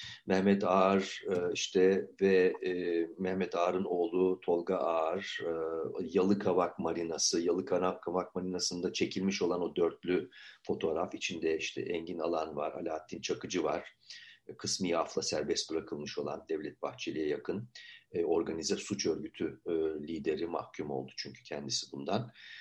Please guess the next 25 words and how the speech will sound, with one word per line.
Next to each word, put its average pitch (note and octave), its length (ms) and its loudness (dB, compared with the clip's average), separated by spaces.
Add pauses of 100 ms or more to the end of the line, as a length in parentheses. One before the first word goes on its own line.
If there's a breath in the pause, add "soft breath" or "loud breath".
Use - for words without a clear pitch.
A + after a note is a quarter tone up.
(340 loud breath)
Bütün G#3 260 8
bunların D3+ 220 10
hepsi B2 580 6
bir F#3 220 8
fotoğraf C3+ 480 10
ortaya D2+ 340 2
koydu, C#2+ 340 -4
büyük F2 220 -8
bir - 60 -14
fotoğraf D#2+ 460 0
ortaya D#2 360 -2
koydu F#2+ 360 2
ve C#3+ 180 8
peş C#3 260 6
peşe A2+ 220 4
geliyor G#2+ 380 4
şimdi - 380 -6
bu C2+ 220 -6
videolar, C2+ 580 -8
Sedat - 380 -8
Peker'in C#2+ 400 -10
videoları. D2 640 -6 (500 loud breath)
İçine B2+ 300 4
ayrıntılarına G#2+ 640 6
girmeye G#2+ 600 4